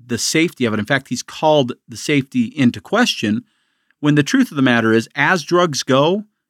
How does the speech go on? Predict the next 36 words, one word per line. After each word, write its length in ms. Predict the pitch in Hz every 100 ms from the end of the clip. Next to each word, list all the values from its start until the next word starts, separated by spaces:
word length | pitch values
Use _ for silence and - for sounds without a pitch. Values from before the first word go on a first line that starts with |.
| -
it 140 | 180
seems 340 | - 302 277
to 80 | -
be 120 | 190
one 220 | 165 180 175
of 60 |
the 80 | 117
safer 380 | - 165 156 123
drugs 360 | 104 120 101
out 300 | 117 120 123
there. 220 | - - - _ _ _ _ _ _ _ _ _ _ _ _ -
Why 240 | 110 151
is 220 | 170 160
that, 200 | 147 98
do 60 | 101
you 80 | 87
think? 360 | - - - _ _ _ _ _ - - -
Well, 380 | 160 180 180 _
it's 240 | 156 143
interesting 600 | 208 226 143 - 123 113
that 180 | 110 127
out 160 | 139 123
of 60 |
one 180 | 117 175
side 260 | 180 139 120
of 60 |
his 180 | 104 98
mouth, 320 | 113 104 101 -
he 160 | 113
demands 460 | 98 113 127 127 120
a 60 |
double-blind 600 | 95 135 135 110 117 110
study 540 | 104 - 131 117 107 117 _ _ _ _ _ _ _ _ -
with 220 | 117 -
placebo 540 | - - 170 170 131
control 760 | - 110 - 165 165 101 92